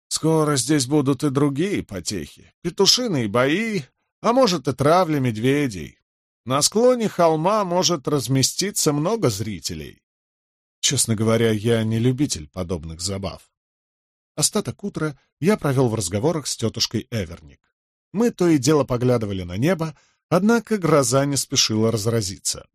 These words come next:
Николаса послали за кусочками кремня, нужными для того, чтобы обложить ими костровище.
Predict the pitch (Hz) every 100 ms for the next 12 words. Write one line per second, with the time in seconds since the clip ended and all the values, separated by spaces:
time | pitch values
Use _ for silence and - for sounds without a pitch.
0 | _ _ _ _ _ 170 226 151 131 -
1 | - 113 - 120 113 104 104 107 104 -
2 | 92 90 - 147 185 160 147 _ _ -
3 | 170 139 147 135 131 127 131 139 - 131
4 | 131 - 117 127 113 127 135 - 127 123
5 | - 117 - 117 117 117 - 107 98